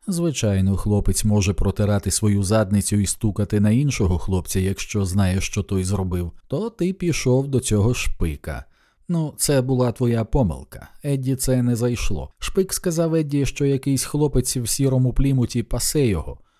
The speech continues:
Природно, що Едді хоче знати, хто це і з якої причини, розумієш?"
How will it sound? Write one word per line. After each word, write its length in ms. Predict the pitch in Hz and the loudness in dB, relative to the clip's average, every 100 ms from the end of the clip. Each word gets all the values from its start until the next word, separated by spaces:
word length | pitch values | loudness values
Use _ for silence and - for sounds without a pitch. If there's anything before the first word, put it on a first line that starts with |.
| _ | _
Природно, 560 | - 202 180 165 170 170 | -4 0 2 0 0 -2
що 220 | - 131 | 0 2
Едді 320 | 131 131 123 | 2 2 0
хоче 300 | - 117 117 | -2 -2 -2
знати, 380 | 101 110 107 131 | -2 -2 -2 -4
хто 380 | - - 101 92 | -8 -2 0 0
це 180 | - 120 | 0 0
і 140 | 117 | 0
з 100 | 95 | 0
якої 420 | 104 101 107 110 | 0 2 0 2
причини, 500 | - 147 - 117 80 | 2 0 0 -2 -2
розумієш?" 640 | 95 92 104 117 160 - | -4 -2 0 0 -4 -12